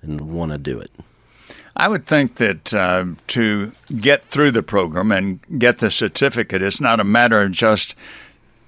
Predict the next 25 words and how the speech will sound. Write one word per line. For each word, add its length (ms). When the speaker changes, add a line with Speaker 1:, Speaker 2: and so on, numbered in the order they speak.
Speaker 2:
taking 320
a 100
written 380
test. 420
It, 240
it's 340
competency-based. 1300
You 120
demonstrate 720
all 180
these 300
different 460
competence-, 600
competencies 840
you 80
were 100
talking 420
about. 360
Speaker 1:
Right. 460
We, 160
one 220
test, 380
the 160
final 360
exam. 380